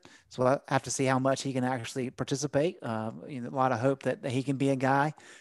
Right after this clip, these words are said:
And so Silas has a lot of competition there. Um, but the fact that, you know, he averaged double-digit rebounds his last two years of high school. And for, for Hubert Davis, while he, he may take a little bit different approach to rebounding than Roy Williams did, that is still gonna be a key.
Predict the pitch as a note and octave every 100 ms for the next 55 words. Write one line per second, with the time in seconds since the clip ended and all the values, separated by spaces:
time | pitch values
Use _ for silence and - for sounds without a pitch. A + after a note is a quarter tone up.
0 | - D#3+ F3+ E3+ - - - - F3 G3+
1 | F#3 F3+ E3 E3+ E3+ F3 D#3 D#3 E3+ -
2 | A#2 E3 C3+ A2 B2+ A2+ A2 G#2+ - -
3 | - - D3 - A3 C4 F#3+ E3+ E3+ D3
4 | A#3 F3+ F#3+ G#3 E3 C#3+ A2 D#3+ D#3 C3+
5 | C#3+ C3+ C3 C#3+ C3 A2 G#2 G#2+ - -
6 | C3 A#2 B2+ C#3+ - C#3 C3 A#2 G2 A#2+
7 | A#2 - - C#3 _ _ _ - - _
8 | - B2+ B2 A#2+ A2+ C#3 C3+ C3 A2+ F3+
9 | F3 D3+ D#3+ D#3 D3 - - D4+ G#3 C3+
10 | C#3 C3 D#3 E3+ C#3 D3+ D3+ D#3 C#3 D#3
11 | G3 G#3 F#3+ G#3 E3+ F#3 F#3 - E3 E3+
12 | E3+ F3 F3+ F3 E3+ _ _ C#3 C3+ D3+
13 | D3+ D#3 D#3 D#3 D#3+ - _ - _ -
14 | _ - F3 D3+ G3+ G#3 - F#3+ F3 D3+
15 | C#3+ - C#3+ G#2+